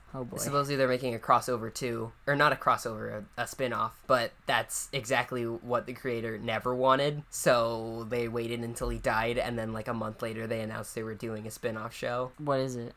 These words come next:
Speaker 2: It's, like, a prequel or something, I don't know.
Speaker 1: Does it have the characters in it?
Speaker 2: Yeah.
Speaker 1: All of them?
Speaker 2: Yeah.
Speaker 1: Really?
Speaker 2: I don't know how, because in the early seasons, I'm pretty sure that's when they were introducing characters.
Speaker 1: But when did
Speaker 2: So he already,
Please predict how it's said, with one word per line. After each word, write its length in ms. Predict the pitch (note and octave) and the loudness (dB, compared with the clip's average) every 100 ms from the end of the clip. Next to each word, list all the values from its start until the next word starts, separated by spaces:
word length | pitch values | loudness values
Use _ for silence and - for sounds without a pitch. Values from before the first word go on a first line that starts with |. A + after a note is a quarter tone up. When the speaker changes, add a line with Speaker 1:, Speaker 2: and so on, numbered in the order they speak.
| - | -10
Speaker 2:
It's, 160 | - | -8
like, 120 | A#2 | -8
a 60 | A2+ | -8
prequel 380 | - A#2 A2 - | -10 -12 -12 -10
or 160 | A2 A2 | -8 -6
something, 460 | A2 G#2 A2+ A2 - | -8 -10 -10 -12 -10
I 80 | A2 | -12
don't 140 | G#2+ | -12
know. 80 | A2 | -10
Speaker 1:
Does 160 | A#2+ C3 | -8 -6
it 60 | |
have 280 | B2+ B2 B2 - | -2 -2 -2 -6
the 120 | B2+ | -12
characters 500 | B2 - A#2 C#3+ D3+ | -10 -10 -10 -8 -8
in 80 | F3 | -8
it? 40 | A#2 | -6
Speaker 2:
Yeah. 280 | A2 G#2+ G#2+ - - | -6 -6 -10 -18 -6
Speaker 1:
All 160 | B2 | -2
of 80 | D#3 | -2
them? 120 | A3+ - - | -4 -12 -10
Speaker 2:
Yeah. 300 | A2+ A2+ A2 A2+ | -4 -2 -4 -6
Speaker 1:
Really? 240 | C3+ G#3 - - | -8 -8 -10 -10
Speaker 2:
I 80 | B2 | -6
don't 160 | A2+ A2 | -4 -4
know 120 | A2+ | -6
how, 440 | G#2+ A2+ A2 G#2+ B2 - B2+ | -2 0 0 -2 -8 -16 -12
because 540 | B2 A#2+ A2 G#2 - - | -6 -4 -4 -6 -10 -8
in 160 | A#2 | -6
the 60 | A2 | -4
early 280 | A2+ A2+ A2 | -4 -6 -8
seasons, 360 | - A2 A2 | -8 -8 -8
I'm 120 | G#2+ G#2+ | -8 -10
pretty 380 | - C3+ A#2 | -4 -2 -2
sure 220 | A2 - A2 | -4 -6 -4
that's 200 | A2 B2 | -6 -4
when 120 | A2+ | -4
they 80 | A2 | -4
were 100 | A2 | -6
introducing 580 | A2+ - A2+ A#2 C3+ | -8 -8 -8 -6 -6
characters. 640 | B2+ C3+ C3+ D3 D3 - - - - | -4 -4 -4 -8 -8 -10 -18 -14 4
Speaker 1:
But 280 | D#3 C#3+ E3 | 6 6 2
when 280 | D#3+ E3+ | 2 4
did 200 | E3+ E3 | 4 4
Speaker 2:
So 120 | D#3+ C#3 | 6 4
he 160 | A#2+ | 2
already, 420 | - A#2 A#2+ A#2 | 0 0 -2 -6